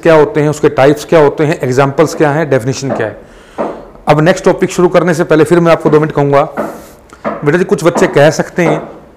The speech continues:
कि बहुत स्लो चल रहा है topic, कुछ बच्चे कह सकते हैं सब सारी बातें हमें पता है, ninth में पढ़ चुके हैं, basic सी चीज़ें हैं। बेटा जी जो इन videos को देख रहे हैं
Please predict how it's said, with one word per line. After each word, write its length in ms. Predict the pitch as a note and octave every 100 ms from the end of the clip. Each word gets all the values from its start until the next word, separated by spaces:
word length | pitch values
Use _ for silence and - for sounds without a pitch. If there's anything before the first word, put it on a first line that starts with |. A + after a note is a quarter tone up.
| _ - - - - -
कि 100 | E3
बहुत 460 | - - B2+ C3+ D3+
स्लो 200 | - E3+
चल 160 | E3 D#3+
रहा 180 | D#3+
है 60 | D#3
topic, 460 | D3+ C#3+ D#3 D#3 - - - - _ _ - - _ - - - -
कुछ 180 | F3 E3
बच्चे 200 | E3 D#3
कह 160 | D#3
सकते 260 | D#3 D3+ D#3
हैं 80 | D3+
सब 160 | D3+
सारी 220 | - D3+ D3+
बातें 260 | D3 D3+
हमें 160 | C#3+ C#3+
पता 340 | C#3 D#3+ D#3
है, 180 | D3 D3
ninth 280 | C3+ C3 C#3+
में 100 | B2
पढ़ 120 | C#3
चुके 280 | C#3 D3+ D3
हैं, 160 | C#3+
basic 300 | C3+ C3 D#3
सी 100 | C#3+
चीज़ें 320 | D3 C#3+ C#3 D3
हैं। 200 | D3+ - - - - - E3+
बेटा 180 | F#3+
जी 140 | F#3 F#3+
जो 200 | F3+ G3
इन 100 | F#3+
videos 360 | E3+ E3+ F3
को 100 | F3+
देख 220 | D3 D3+ D#3
रहे 120 | C#3
हैं 340 | C3+ D3 -